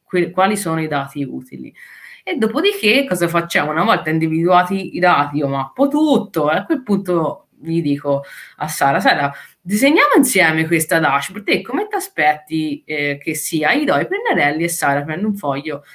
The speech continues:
e se la disegna, no? E questo mi permette poi di capire che cosa si aspetta anche in termini di visualizzazione e quindi di ridurre poi il tempo di, eh, apprendimento. Chiaro che poi io dopo la sistemo, ci, ci lavoro,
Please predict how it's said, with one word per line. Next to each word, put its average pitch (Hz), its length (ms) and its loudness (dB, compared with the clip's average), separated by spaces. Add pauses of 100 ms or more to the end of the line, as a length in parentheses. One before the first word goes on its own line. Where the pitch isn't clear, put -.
(160)
e 160 140 -8
se 151 160 -8
la 143 100 0
disegna, 139 640 -4
no? 240 160 2
E 254 120 0
questo 180 380 2
mi 185 160 0
permette 190 480 0
poi 160 280 0
di 175 280 0 (360)
capire 285 520 4
che 165 180 -8
cosa 254 260 2
si - 180 -2
aspetta 165 640 0
anche 147 240 -10
in 156 120 -10
termini 147 400 -6
di 151 200 -6
visualizzazione 143 1200 -6 (240)
e - 200 0
quindi 165 240 -2
di 160 120 -2
ridurre 170 460 2
poi 147 200 0
il - 80 -10
tempo 139 340 -6
di, 139 280 -2
eh, 139 200 -6
apprendimento. 143 880 -8 (240)
Chiaro 302 220 2
che - 260 -4
poi 147 220 0
io 156 120 2
dopo 147 420 -4
la 139 100 -10
sistemo, 160 760 0
ci, 139 480 -4
ci 269 160 -2
lavoro, 147 600 0